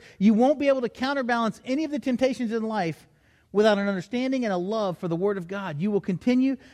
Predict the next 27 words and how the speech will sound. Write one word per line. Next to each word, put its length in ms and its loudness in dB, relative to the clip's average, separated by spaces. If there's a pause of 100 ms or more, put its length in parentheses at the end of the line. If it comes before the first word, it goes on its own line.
(120)
to 80 2
be 120 4
biblically 480 2
illiterate. 500 2 (1200)
"Well, 140 0
that's 140 0
harsh, 300 0
Fat 280 -2
Rock." 280 -2 (340)
Yes, 240 0
it 100 0
is. 340 0 (800)
But 240 0 (160)
that's 240 0
what 240 0
we're 140 2
becoming. 580 -2 (1040)
We 400 2
are 180 -4
turning 380 2
into 300 0
a 60 4
nation 640 0 (240)
of 260 2
biblically 560 0
illiterate 460 2
people. 360 -4